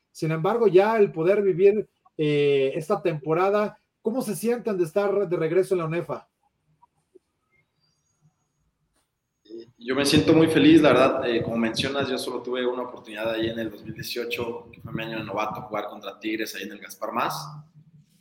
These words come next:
Speaker 2: y creo que estoy muy contento de ahorita, pues, ir de visita al inces y, y vivir esa experiencia, esa parte de, de, pues, ya estar en, en la nueva liga, en unefa.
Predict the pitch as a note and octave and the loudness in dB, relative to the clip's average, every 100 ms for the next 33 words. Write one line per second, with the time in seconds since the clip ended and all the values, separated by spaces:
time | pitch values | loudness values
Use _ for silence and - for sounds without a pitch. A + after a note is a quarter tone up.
0 | _ G#2+ G#2+ G#2+ G#2 G#2 G#2+ G#2+ A2+ A#2 | _ -8 -6 -4 -4 -4 -6 -6 -4 -2
1 | A#2 A2+ G#2+ A#2 A#2 A#2 A2 G#2+ A#2 A2+ | 0 0 -2 -4 -4 -4 -6 -4 -4 -2
2 | A2+ G2 G2+ A2+ - F#2+ - G#2+ G#2+ G2+ | -2 -2 -4 -6 -6 -10 -8 -6 -6 -6
3 | G#2+ - G#2 A#2 C3+ D#3 D#3 G2 F#2 F#2+ | -12 -10 -8 -6 -8 -8 -8 -10 -14 -12
4 | G2 G2+ G2+ - G#2 F#2+ - F#2+ G2+ G#2 | -10 -6 -6 -6 -6 -8 -10 -10 -10 -12
5 | G2 G2+ - F#2+ G2+ G2 F2+ - _ _ | -12 -12 -10 -10 -10 -12 -12 -14 _ _
6 | - F#2 G2 - G2 G2 G2 F2+ F2 F#2 | -20 -8 -6 -4 -6 -8 -10 -12 -14 -10
7 | F2+ F2+ E2 - _ E2+ F2 - | -8 -8 -10 -14 _ -20 -20 -20